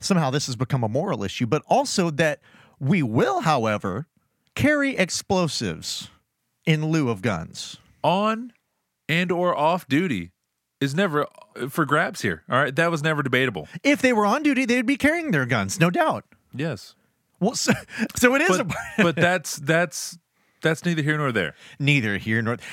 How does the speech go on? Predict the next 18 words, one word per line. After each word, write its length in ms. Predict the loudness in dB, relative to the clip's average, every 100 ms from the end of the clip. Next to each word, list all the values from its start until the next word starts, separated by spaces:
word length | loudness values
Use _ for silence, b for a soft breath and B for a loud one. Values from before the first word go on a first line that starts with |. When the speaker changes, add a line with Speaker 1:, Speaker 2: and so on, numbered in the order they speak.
| -2
Speaker 1:
this 280 | 2 2 0
is 500 | 0 2 0 -2 -8 -12 _ _ 0
not 340 | 2 0 0
even 160 | 0 2
an 80 | 2
argument. 580 | 0 0 -2 -4 -8 -20 _ _ b b b b
I 140 | 4 4
refer 500 | 2 2 2 2 4
back 320 | 2 2 -4
to 440 | 0 2 2 -2 -8 b b b b b
the 280 | 0 0 -2 0
Days 220 | 0 2
Past 300 | 0 0 0
Tooncast 560 | -2 0 2 0 0 -2
dictum, 520 | -2 0 -2 -2 -10 _ _ _ -2
dumb 480 | 4 4 4 0 -4 -6 _ _
but 360 | 2 2 -2 -18 _ _
consistent. 760 | -6 -4 -2 -2 -2 -6 -6